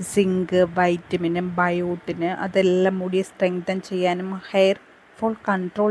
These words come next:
ചെയ്യാനും സഹായിക്കും എന്ന് പറയുന്നുണ്ട്. പക്ഷേ ഞാൻ കഴിച്ചിട്ട് കുറച്ച് ദിവസമായി. പക്ഷേ എനിക്ക് ഹെയർ ഫോൾ കുറച്ച് ലൈറ്റായിട്ട് കുറഞ്ഞിട്ടുണ്ട്. ഹെയർ ഗ്രോത്ത് അങ്ങനെ വരുന്നില്ല.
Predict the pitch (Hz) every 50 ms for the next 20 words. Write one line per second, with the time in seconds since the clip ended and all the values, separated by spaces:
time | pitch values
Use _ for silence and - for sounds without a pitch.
0 | 208 202 - - 196 180 180 185 185 180 - 180 175 175 175 170 165 - - 196
1 | 185 180 185 185 180 170 160 165 170 165 151 160 170 226 - - - - - -
2 | - _ - - - 247 240 240 247 254 - 240 214 196 196 - - 233 - -
3 | 208 196 - - 196 190 202 196 202 - - - 202 175 170 160 175 208 - -
4 | 208 - - - 208 208 196 202 202 - - 247 240 240 - 349 - - - -
5 | - - 226 202 202 214 214 - - - 254 254 254 269 269 - - 226 208 208
6 | 208 - - - - 220 208 196 185 185 190 190 - - 214 214 214 208 - -
7 | 180 165 170 175 185 185 - 185 160 165 165 196 214 208 - - 180 175 170 175
8 | 190 196 233 208 190 - 190 190 185 175 175 180 202 233 - - - - 320 302
9 | 277 262 262 254 262 254 247 226 202 196 185 202 196 185 170 170